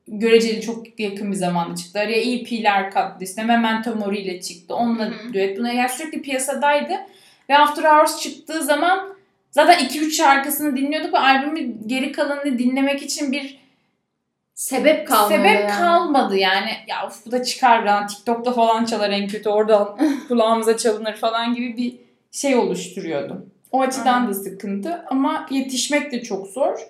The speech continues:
Speaker 1: Bu insanlar için de ba-, yani ba-, eskiden gelen insanlar için de burada
Speaker 2: Tutunmak zor
Speaker 1: tutunmak
Speaker 2: aslında.
Speaker 1: da çok
Speaker 2: Evet.
Speaker 1: zor.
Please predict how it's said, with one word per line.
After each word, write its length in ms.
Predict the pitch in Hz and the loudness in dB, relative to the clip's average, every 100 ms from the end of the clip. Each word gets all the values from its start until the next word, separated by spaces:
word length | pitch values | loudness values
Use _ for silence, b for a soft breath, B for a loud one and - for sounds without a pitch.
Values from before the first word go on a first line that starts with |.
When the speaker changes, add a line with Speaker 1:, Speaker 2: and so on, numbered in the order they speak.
| b b b b | b b b b
Speaker 1:
Bu 240 | 233 285 | 0 2
insanlar 540 | 349 320 285 262 240 226 | 2 2 4 4 4 0
için 380 | 214 - 214 196 | -2 -6 -6 -4
de 20 | |
ba-, 300 | 202 208 190 | 0 0 2
yani 200 | 202 190 | -2 -2
ba-, 120 | 208 214 | -4 -4
eskiden 640 | 226 - 220 240 240 233 | -6 -4 0 2 2 -2
gelen 380 | 196 214 208 208 | -6 -4 -4 -4
insanlar 440 | 220 233 226 226 240 | -6 -2 -2 0 -2
için 360 | 233 - 285 | -2 -6 -6
de 40 | 415 277 | -6 -6
burada 360 | 294 254 381 392 - _ _ - | -6 -4 -4 -6 -16 _ _ -18
Speaker 2:
Tutunmak 460 | 240 247 233 226 | -10 -6 -4 -2
zor 140 | - 190 | -2 -2
Speaker 1:
tutunmak 400 | - 269 269 262 | 0 2 2 2
Speaker 2:
aslında. 140 | - | -2
Speaker 1:
da 80 | 202 | -6
çok 160 | 190 190 | -4 -4
Speaker 2:
Evet. 220 | 196 185 | -4 -6
Speaker 1:
zor. 340 | - - - | -8 -12 -18